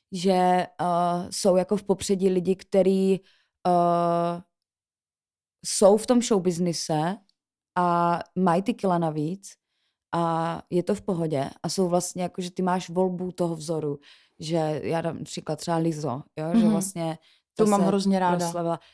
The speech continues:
Speaker 1: Jo, jo, já taky. Já teda nevím, jak měla tu aféru s tím, s těma svýma zaměstnancema, že nějak dělala nějaký body shaming právě, ona měla kauzu, což mě strašně jako zaujalo.
Speaker 2: Tak to mě úplně
Speaker 1: Jo.
Speaker 2: teda minulo, člověče.
Speaker 1: Hej,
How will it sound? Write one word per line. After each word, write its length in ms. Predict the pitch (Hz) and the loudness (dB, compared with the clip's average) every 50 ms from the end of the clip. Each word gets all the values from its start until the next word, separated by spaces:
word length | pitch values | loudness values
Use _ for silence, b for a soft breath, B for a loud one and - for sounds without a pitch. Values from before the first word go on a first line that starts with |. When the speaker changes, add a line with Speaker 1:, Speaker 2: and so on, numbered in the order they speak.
| b b b _ 185 | b b b _ 4
Speaker 1:
Jo, 120 | 185 190 | 6 8
jo, 320 | 190 190 190 190 185 180 180 | 8 8 10 8 8 6 6
já 160 | 185 190 190 | 4 2 2
taky. 240 | 190 196 190 - 165 | 2 -2 -2 2 0
Já 100 | 151 196 | 2 2
teda 180 | - 226 240 | 4 4 4
nevím, 240 | 240 233 226 233 240 | 4 4 4 4 4
jak 180 | 247 233 233 - | 4 2 2 0
měla 160 | 233 220 214 | 0 0 2
tu 140 | 220 247 - - | 2 0 2 2
aféru 500 | 214 185 - 240 233 226 220 226 226 214 | 0 0 4 4 6 6 6 6 4 2
s 180 | - - - | 0 -4 -6
tím, 540 | - 214 214 208 208 208 208 208 208 196 202 - _ - | -4 -2 0 0 2 0 0 0 -2 -4 -6 -8 _ -12
s 160 | - - - | -10 -10 -4
těma 480 | - 190 180 170 156 190 190 190 185 180 | -2 0 0 2 2 2 2 2 0 -2
svýma 360 | - - 196 190 180 190 208 | -4 -4 -4 -2 0 0 2
zaměstnancema, 880 | 214 208 202 190 175 - - - 120 113 156 - - 139 82 78 104 | 2 4 4 2 2 0 -2 -4 -4 -6 -6 -6 -8 -8 -8 -6 -6
že 120 | 160 170 165 | -6 -6 -6
nějak 180 | 160 147 156 165 160 - _ _ _ - - - | -4 -4 -6 -6 -10 -16 _ _ _ -18 -14 -10
dělala 240 | - 165 147 123 117 | -6 -4 -4 -2 -2
nějaký 280 | 110 90 - - 165 165 | -4 -6 -6 -6 -6 -4
body 260 | 151 160 156 151 147 | -2 -2 -2 -2 -4
shaming 440 | - - 156 123 120 117 104 123 - | -6 -6 -6 -6 -6 -6 -8 -8 -6
právě, 280 | - - 95 107 110 113 | -4 -4 -2 -2 -2 -4
ona 140 | 139 147 | -4 -4
měla 180 | 147 147 135 131 | -2 -2 -2 -2
kauzu, 320 | 131 - 165 151 147 147 | -2 -2 -2 -2 -2 -6
což 220 | - - 151 - - | -8 -10 -12 -10 -10
mě 100 | 151 151 | -10 -10
strašně 340 | - - - 143 - - 156 | -10 -12 -10 -12 -10 -10 -10
jako 160 | 127 - 165 | -10 -10 -8
zaujalo. 520 | 151 160 - - 156 151 160 147 127 156 B B B B B | -8 -8 -6 -6 -6 -6 -6 -6 -8 -8 B B B B B
Speaker 2:
Tak 180 | 190 185 - - | -4 -4 -4 -2
to 120 | - 190 | -2 0
mě 200 | 190 190 196 190 | 0 0 -2 -2
úplně 360 | - 202 - - 220 214 214 | -4 -6 -2 -2 0 2 4
Speaker 1:
Jo. 60 | 208 190 | 6 8
Speaker 2:
teda 160 | 185 208 262 | 8 8 8
minulo, 400 | 277 277 254 262 302 370 440 415 | 8 6 6 6 4 4 2 0
člověče. 260 | - - 220 208 220 220 208 208 208 190 | 0 -2 0 4 6 6 6 6 4 0
Speaker 1:
Hej, 80 | 180 | -2